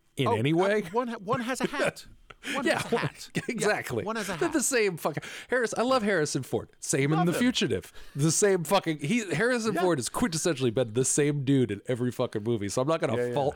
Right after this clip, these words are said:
Speaker 1: Phoebe Waller-Bridge <laughs> for doing the same
Speaker 2: No,
Speaker 1: fucking
Speaker 2: no, of
Speaker 1: thing.
Speaker 2: course not. Yeah, yeah.
Speaker 1: Um, but I
Speaker 2: I think
Speaker 1: thought
Speaker 2: the
Speaker 1: it was a
Speaker 2: problem is
Speaker 1: cool
Speaker 2: seeing
Speaker 1: thing.
Speaker 2: Fleabag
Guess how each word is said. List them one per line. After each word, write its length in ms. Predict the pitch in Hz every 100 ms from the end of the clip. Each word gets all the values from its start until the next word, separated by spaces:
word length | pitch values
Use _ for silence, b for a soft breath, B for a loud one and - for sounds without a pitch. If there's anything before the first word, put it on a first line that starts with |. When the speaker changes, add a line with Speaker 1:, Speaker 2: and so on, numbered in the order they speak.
| -
Speaker 1:
Phoebe 540 | - - - 160 135
Waller-Bridge 580 | 113 120 135 98 101 101
<laughs> 60 | -
for 180 | 190 170
doing 320 | 156 156 151
the 100 | 127
same 220 | 180 143
Speaker 2:
No, 60 | 143
Speaker 1:
fucking 180 | 151 139
Speaker 2:
no, 40 |
of 60 | -
Speaker 1:
thing. 160 | 160 147
Speaker 2:
course 220 | 127 113
not. 180 | 87 - 90
Yeah, 220 | 92 80 71 -
yeah. 180 | 80 131
Speaker 1:
Um, 440 | 131 127 127 123 -
but 140 | 143
I 40 | 143
Speaker 2:
I 0 |
think 80 | 233 185
Speaker 1:
thought 60 |
Speaker 2:
the 80 | 180
Speaker 1:
it 20 |
was 120 | 160 139
a 40 |
Speaker 2:
problem 100 | 269
is 40 | 247
Speaker 1:
cool 200 | 147 127
Speaker 2:
seeing 380 | - 117 90 160
Speaker 1:
thing. 360 | - 156 160
Speaker 2:
Fleabag 460 | 127 92 85 80